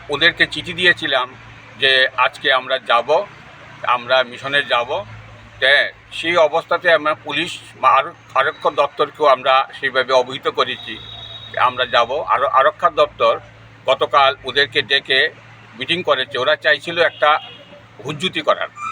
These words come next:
তো পুলি-, আরক্ষা দপ্তর থেকে তাদেরকে বলেছে, কোনো রকম হুজ্জুতি আমরা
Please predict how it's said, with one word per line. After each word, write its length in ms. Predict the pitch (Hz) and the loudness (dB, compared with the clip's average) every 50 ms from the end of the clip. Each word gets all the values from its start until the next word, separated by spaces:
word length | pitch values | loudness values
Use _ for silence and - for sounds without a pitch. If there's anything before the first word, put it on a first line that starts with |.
| - - - - - - - - - | -10 -10 -12 -12 -14 -16 -16 -8 -4
তো 120 | 135 131 127 - - | -2 -2 -2 -2 -6
পুলি-, 260 | 147 151 151 - 120 | -10 -8 -4 0 2
আরক্ষা 320 | 131 139 156 160 - 190 | 2 2 2 0 -2 -2
দপ্তর 320 | 170 180 165 - - 185 160 | 0 0 0 0 -2 -6 -10
থেকে 220 | - 170 - 175 | -8 -8 -6 -2
তাদেরকে 340 | - 143 139 143 151 175 175 | 0 0 0 0 -2 -6 -4
বলেছে, 320 | 147 147 143 156 151 170 | -2 0 0 0 -2 -6
কোনো 220 | 160 - 143 147 156 | -12 -10 -6 -4 -2
রকম 260 | 165 - 170 151 127 | -2 -2 -4 -6 -8
হুজ্জুতি 400 | 123 120 110 139 151 113 160 156 | -10 -12 -12 -14 -12 -6 -2 0
আমরা 460 | 143 135 131 135 139 143 151 151 | 0 0 0 0 0 2 2 2